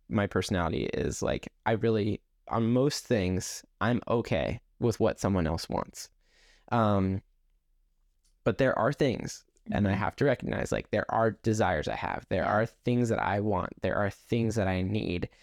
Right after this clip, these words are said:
Speaker 2: Mm-hmm.
Speaker 1: And then when it comes to those, I'm a-, allowed to have an opinion.
Speaker 2: Yeah.
Speaker 1: And I'm allowed to say, "Yes, that's what I want."
Speaker 2: Mm-hmm.
Speaker 1: Um, and so, uh, you know, I, I,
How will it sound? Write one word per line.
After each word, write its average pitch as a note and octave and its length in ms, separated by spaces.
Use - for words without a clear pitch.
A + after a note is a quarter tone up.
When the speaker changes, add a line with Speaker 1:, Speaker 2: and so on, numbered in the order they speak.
Speaker 2:
Mm-hmm. G#3 200
Speaker 1:
And G#2+ 160
then G#2 300
when A2+ 140
it - 120
comes C3+ 300
to C#3 100
those, G2+ 280
I'm A2+ 160
a-, A2 220
allowed A2 540
to G2 100
have - 500
an - 120
opinion. - 560
Speaker 2:
Yeah. F#3 180
Speaker 1:
And A2 80
I'm G#2+ 80
allowed G#2 560
to F#2+ 100
say, F2 580
"Yes, - 400
that's - 260
what A1 180
I G1+ 100
want." G1+ 240
Speaker 2:
Mm-hmm. F#3+ 560
Speaker 1:
Um, G2 600
and A2 200
so, G2 720
uh, F2+ 460
you D3 120
know, G2 240
I, A#2+ 120
I, - 100